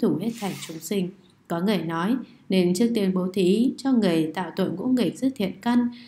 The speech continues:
người nghèo cùng, già bệnh, hạ tiện, hành khất, cho đến súc sinh. Thí như người mẹ hiền có nhiều con, trước tiên nghĩ đến đứa ốm yếu, bệnh hoạn,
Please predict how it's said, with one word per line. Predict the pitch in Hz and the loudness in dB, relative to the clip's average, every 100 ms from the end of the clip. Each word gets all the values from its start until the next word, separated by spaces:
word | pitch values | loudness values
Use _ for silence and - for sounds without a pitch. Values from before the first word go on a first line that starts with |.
| - | -2
người | 190 170 | 0 2
nghèo | 185 175 - | 2 0 2
cùng, | 180 160 | 2 2
già | 170 165 | -2 -4
bệnh, | 165 180 170 | 0 -2 -2
hạ | - 180 - | -4 -6 -2
tiện, | 185 185 | -4 -4
hành | 180 156 | -6 -8
khất, | - 262 262 | -2 -2 -2
cho | 240 | -4
đến | 214 214 254 | 0 0 0
súc | 269 - | -2 -4
sinh. | - 254 254 - - - | 2 4 4 0 -20 -14
Thí | - 208 233 285 | 0 4 6 6
như | 285 | 6
người | 226 147 | 6 4
mẹ | 165 160 | 0 0
hiền | 175 156 | 2 2
có | 151 | 0
nhiều | 226 214 156 143 | 0 2 2 -2
con, | 220 233 233 - - | 0 0 0 -10 -8
trước | - 240 240 | -2 0 2
tiên | 208 196 | 0 2
nghĩ | 196 | 0
đến | 202 185 196 262 | 0 2 4 4
đứa | 214 | 4
ốm | 220 214 226 | 0 0 2
yếu, | 226 269 285 | 4 2 0
bệnh | 202 - | -2 -2
hoạn, | 185 | -4